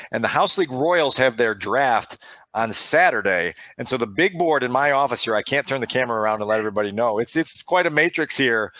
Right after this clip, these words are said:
of what we need to do to put together our eleven-man roster for, for the ten U Royals. You would be surprised. I lost my bid, Joe, uh, to live stream that draft. The, the other dads didn't think that that would be a good idea for all the parents, but, you know, you take some chances every once in a while for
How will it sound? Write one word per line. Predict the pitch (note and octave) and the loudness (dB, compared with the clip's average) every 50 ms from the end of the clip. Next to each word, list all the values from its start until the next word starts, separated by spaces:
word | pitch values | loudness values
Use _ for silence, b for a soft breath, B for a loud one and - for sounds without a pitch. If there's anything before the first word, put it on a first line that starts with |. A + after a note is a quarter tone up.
| B B B - | B B B -4
of | A#2 A2+ | -2 0
what | C3 C#3+ C#3 | 0 0 0
we | C#3+ D3 | 0 -2
need | C#3+ C#3+ C#3 B2 | 0 0 0 -2
to | C3 | -2
do | A#2 A#2 C#3 C#3+ C3+ B2+ | -2 -2 0 0 0 -2
to | B2+ | -4
put | - B2 C3 - | -4 -4 -4 -4
together | - B2+ C3 B2+ B2+ B2+ B2 A#2 | -2 2 2 2 2 2 2 0
our | A2+ A2+ A#2 | 0 2 0
eleven-man | A#2 A#2 B2 B2 A#2 A#2+ A#2+ A#2+ A2+ A2 | 0 0 0 0 -2 -2 -2 0 0 0
roster | G#2+ A2 A#2 B2+ A#2+ - - G#2+ G2 | 0 0 2 0 0 -2 -2 -4 -4
for, | F#2 - G#2+ G#2 G#2 | -2 -2 -4 -4 -4
for | - - A2+ | -4 -6 -8
the | G2+ | -8
ten | - - A#2 A2+ A2 | -4 -4 -4 -2 -2
U | G#2+ G2+ | -4 -4
Royals. | F#2+ A2 A#2+ A2+ G2 F2+ - | -2 -2 0 0 -2 -2 -4
You | B2 D3 | -4 -2
would | D#3+ D3+ B2 G#2+ | -2 -4 -4 -2
be | B2 C3+ C#3+ | -2 -2 -2
surprised. | - - - - - C3 C3 A2+ F#2+ F#2+ - B B B B B B | -2 -6 -6 -2 0 0 2 2 0 -2 -4 B B B B B B
I | A#2 B2 | -2 0
lost | C3 C3 C#3 D#3 F3+ F#3 - - | 0 2 2 2 4 2 2 0
my | D#3+ D3+ C3+ | 0 -2 0
bid, | B2 B2+ C3 B2+ A#2 | 0 0 0 -2 -2
Joe, | A2 B2 B2 A#2+ A#2 A#2 A2 G2 - _ _ _ _ _ _ _ _ _ _ _ _ _ _ _ _ _ _ _ b b b b b - | -2 0 0 2 2 0 -2 -4 -8 _ _ _ _ _ _ _ _ _ _ _ _ _ _ _ _ _ _ _ b b b b b -2
uh, | G#2+ G#2+ G#2 | -2 -2 0
to | - - A#2 | -2 -2 -4
live | A2+ G#2+ A2+ B2+ C#3 C#3+ C#3+ C#3 | -4 0 0 2 2 2 0 -2
stream | - - A#2+ A2+ G2+ G2 F2+ E2 - | -4 -4 -4 -4 -4 -6 -8 -6 -4
that | B2 A2+ G#2 - | -2 -2 -2 -2
draft. | - A2 G2+ F#2 F2+ - - | -2 0 0 0 0 -2 -4
The, | G#2+ G#2 G2+ G2+ | -4 -4 -2 -2
the | G#2+ A2+ | -2 -2
other | A2+ G#2+ G#2+ | -2 -2 -2
dads | G2 A2+ A2 G#2+ G#2 F2+ | 0 0 0 0 0 -2
didn't | - A2+ G#2 G2 | -6 -6 -6 -6
think | G2+ G#2 F#2 | -8 -8 -8
that | G2 - | -4 -4
that | A2 G#2+ | -4 -4
would | G#2 G2+ | -4 -6
be | G2 G#2+ | -8 -8
a | F#2+ | -6
good | - A2+ G#2 | -4 -2 -2
idea | G2+ G2 G#2 G#2+ G2 F#2 | -2 -2 -2 -4 -4 -4
for | - G2+ F#2+ | -4 -4 -4
all | F#2+ | -4
the | F#2+ | -4
parents, | - - G2+ G2 F#2 - - | -4 -2 -2 -2 -2 -4 -6
but, | - - F2+ - - _ B B B B B - | -8 -8 -8 -8 -10 _ B B B B B -4
you | B2+ | -2
know, | A#2+ G#2+ | -2 -2
you | G#2+ G#2 | -2 -2
take | - - A#2+ - | -2 -2 -2 -2
some | - A2+ | -2 -6
chances | G2 - A2 G#2 F#2 - F#2+ F#2+ | -4 -2 -2 -2 -2 -2 -4 -4
every | F#2 G2 F#2+ | -2 -2 -4
once | G2+ G2 - - | -6 -6 -6 -4
in | |
a | G2+ | -2
while | F#2+ F#2+ F#2 | -2 -2 -2
for | - - | -2 -4